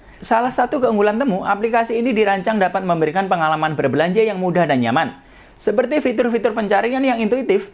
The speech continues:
kategori yang terorganisir dengan baik, serta sistem pembayaran yang aman. Untuk menarik pengguna baru dan mempertahankan pengguna lama,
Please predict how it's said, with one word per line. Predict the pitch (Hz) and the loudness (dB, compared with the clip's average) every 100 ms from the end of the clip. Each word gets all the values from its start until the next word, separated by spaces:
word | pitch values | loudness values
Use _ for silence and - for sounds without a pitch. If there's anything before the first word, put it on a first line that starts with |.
| - - - | -20 -10 -2
kategori | 196 202 196 202 202 | -2 0 0 2 0
yang | 190 | 0
terorganisir | 185 160 190 175 185 180 185 | 0 0 0 0 0 0 0
dengan | 175 170 165 | 0 0 2
baik, | 185 240 - - - | 2 0 -6 -20 -6
serta | 247 226 247 247 | -2 0 0 0
sistem | 220 208 202 185 | -2 -2 0 2
pembayaran | 160 160 175 202 | 2 2 2 0
yang | 165 139 | 0 0
aman. | 110 151 123 - - _ - - | 0 0 -2 -8 -20 _ -20 0
Untuk | 254 269 320 | 0 2 2
menarik | 262 247 233 | 2 2 2
pengguna | 226 226 240 | 2 2 2
baru | 262 202 214 | 4 4 2
dan | 185 233 | 0 0
mempertahankan | 240 220 220 226 220 214 214 202 | 0 0 -2 0 -2 0 -2 0
pengguna | 208 208 214 254 | -2 0 0 2
lama, | 156 208 | 0 -2